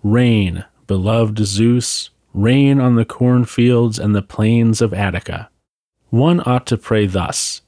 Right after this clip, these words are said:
simply and freely, or not pray at all. Marcus has made much ado in previous meditations about the nature of prayer.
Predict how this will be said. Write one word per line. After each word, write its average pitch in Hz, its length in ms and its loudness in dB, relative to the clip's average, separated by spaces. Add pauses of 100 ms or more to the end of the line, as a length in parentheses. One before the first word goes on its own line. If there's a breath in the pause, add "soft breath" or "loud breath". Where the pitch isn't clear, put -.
simply 139 640 0
and 131 120 0
freely, 87 580 -4 (180)
or 104 560 0
not 113 340 -2
pray 98 400 -2
at 98 160 -6
all. 85 380 -8 (1040)
Marcus 185 480 0
has 120 180 0
made 117 500 2
much 113 440 0
ado 101 600 0
in 98 360 0
previous 101 520 -2
meditations 90 800 -4
about 104 380 -2
the 110 120 0
nature 110 640 0
of 101 380 -2 (240)
prayer. 92 500 -4